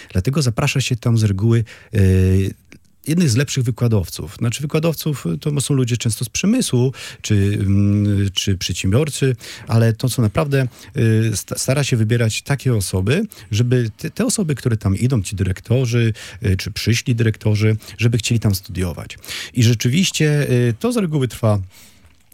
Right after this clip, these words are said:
e, no, różnie, ale powiedzmy około, około dwóch lat. I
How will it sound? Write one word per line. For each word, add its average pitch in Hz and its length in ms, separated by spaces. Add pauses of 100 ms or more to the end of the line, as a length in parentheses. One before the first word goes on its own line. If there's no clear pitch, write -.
e, 117 180
no, 151 280
różnie, 139 300
ale 110 100
powiedzmy 117 280
około, 101 360 (200)
około 107 320
dwóch 92 260
lat. 90 360 (420)
I 127 120